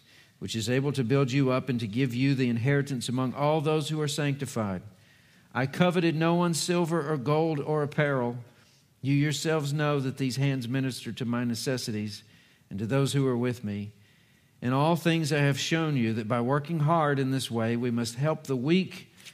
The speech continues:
and remember the words of the Lord Jesus, how he himself said, "It is more blessed to give than to receive."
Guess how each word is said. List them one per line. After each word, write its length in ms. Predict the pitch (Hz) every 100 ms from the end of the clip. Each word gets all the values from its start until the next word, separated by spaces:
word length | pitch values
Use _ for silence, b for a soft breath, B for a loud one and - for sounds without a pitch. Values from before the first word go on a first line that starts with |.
| B B -
and 160 | 104
remember 360 | 107 123 160 180
the 100 | 165
words 320 | 156 170 143
of 100 | 139
the 80 | 143
Lord 240 | 151 165
Jesus, 560 | 127 151 151 147 135 - B B B
how 180 | 113 127
he 180 | 151
himself 440 | 170 175 143 170 160
said, 520 | 190 151 131 123 113 B B B B
"It 100 | 107
is 160 | 113 113
more 160 | 120
blessed 480 | 95 123 151 156 160
to 100 | 175
give 500 | 120 123 110 104 110 -
than 160 | 107 104
to 140 | 110
receive." 640 | 101 - 143 127 101 85